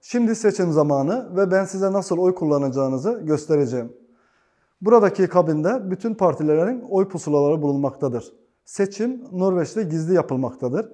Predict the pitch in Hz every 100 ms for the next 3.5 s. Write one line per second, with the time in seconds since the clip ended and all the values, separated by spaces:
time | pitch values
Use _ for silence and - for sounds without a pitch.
0 | - _ 160 175 208 208 185 196 185 165
1 | 143 131 120 127 156 254 185 160 175 180
2 | 165 - 214 208 175 185 165 170 160 135
3 | 113 113 - 226